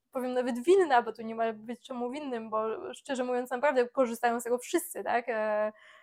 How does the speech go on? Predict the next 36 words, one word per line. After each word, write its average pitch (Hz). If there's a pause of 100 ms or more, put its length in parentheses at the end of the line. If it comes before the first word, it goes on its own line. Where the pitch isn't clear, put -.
(220)
po 226
prostu 233
jeżeli 240
coś 262
wam 247
przysługuje, 240
jakieś 214
prawo 214
do 208
jakiegokolwiek 220
zasiłku, 220
no 226
to 233
się 233
składa 214
o -
to 214
i 240
tyle 240
i 220
w 214
ogóle 220
nikt, 233
e, 214
nie 220
mówi, 226
tak? 214
N-, 226
nie 254
jest 233
to 214
nacechowane 233
w 220
żaden 226
sposób -
negatywnie, 220